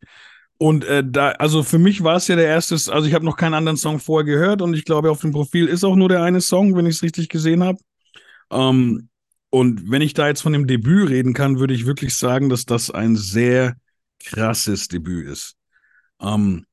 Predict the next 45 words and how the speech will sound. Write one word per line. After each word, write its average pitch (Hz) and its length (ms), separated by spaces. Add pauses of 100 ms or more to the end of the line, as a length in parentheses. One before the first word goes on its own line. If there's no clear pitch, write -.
(240)
das - 340
Einzige, 175 840
was 143 180
ich 185 220
jetzt, - 480 (640)
ähm, 127 300
und 160 180
ich 139 140
will's 208 220
nicht 202 120
mal 185 140
bemängeln 135 540
nennen, 101 460
w-, - 140 (100)
aber 139 320 (560)
es 135 200
sind 196 140
ein 220 100
paar 180 180
Stellen, 190 420
wo 165 180
er, 147 160
wo 151 140
er 151 40
mehr 160 180
so 151 140
flüstert 202 720
beim 190 220
Performen 190 580
und 143 140
da 151 100
finde 160 260
ich, 147 80
könnte 151 320
der 147 140
Mix 139 440
ein 117 320
wenig 113 360
besser 107 320
sein. 104 480
Aber 104 260
ansonsten 123 600
ist 117 200
das, 113 220
äh, 104 320